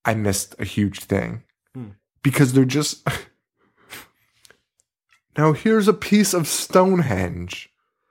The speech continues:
Speaker 1: And I was like, and meanwhile, guys are, like, walking by pushing carts with masks on it. <laughs> What,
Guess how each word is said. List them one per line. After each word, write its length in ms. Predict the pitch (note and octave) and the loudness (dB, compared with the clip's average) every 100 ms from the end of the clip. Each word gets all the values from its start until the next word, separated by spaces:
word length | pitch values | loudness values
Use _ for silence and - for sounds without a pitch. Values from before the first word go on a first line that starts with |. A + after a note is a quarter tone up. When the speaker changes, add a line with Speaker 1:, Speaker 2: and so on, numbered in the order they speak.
| _ _ _ _ _ _ _ _ _ _ - - - | _ _ _ _ _ _ _ _ _ _ -20 -14 -6
Speaker 1:
And 80 | C3+ | -4
I 40 | |
was 100 | D3+ | -2
like, 140 | D3+ - | -2 2
and 240 | E3+ F#3+ | 2 2
meanwhile, 500 | D#3 F3 A3 F#3 D#3+ | 2 4 6 6 6
guys 280 | C3+ C#3+ D3 | 6 4 6
are, 100 | D#3+ | 6
like, 220 | C#3+ C3+ | 4 4
walking 340 | B2+ B2 B2 B2+ | 0 -2 -2 -2
by 220 | A2 A2 | 0 0
pushing 360 | A2+ A#2 A#2 G#2 | -2 -8 -8 -10
carts 360 | - G#2 - | -10 -10 -12
with 180 | G#2+ - | -14 -14
masks 400 | F2+ F#2 - - | -12 -12 -14 -12
on 200 | B2+ C3+ | -10 -10
it. 140 | D3 _ _ _ _ | -14 _ _ _ _
<laughs> 180 | - - | -16 -2
What, 160 | D#4+ | -2